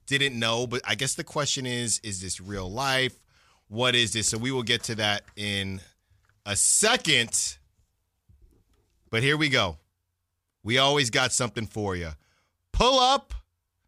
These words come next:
park, ski. Yep, it's that easy. At Sierra at Tahoe. Sacktown Sports has teamed up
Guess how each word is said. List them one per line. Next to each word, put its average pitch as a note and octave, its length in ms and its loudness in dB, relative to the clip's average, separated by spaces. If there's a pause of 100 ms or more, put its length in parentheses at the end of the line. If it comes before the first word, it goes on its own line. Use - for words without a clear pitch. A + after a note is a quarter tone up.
(260)
park, C4+ 640 0 (320)
ski. C#3+ 840 0 (360)
Yep, F3+ 360 0 (340)
it's C3 220 -2
that G3 320 2
easy. B2 500 0 (460)
At C3+ 180 0
Sierra G3 500 4
at F3 240 0
Tahoe. B2+ 680 0 (320)
Sacktown F#3+ 580 2
Sports G3+ 380 0
has C#3+ 100 0
teamed G#3+ 400 -2
up F#3 320 0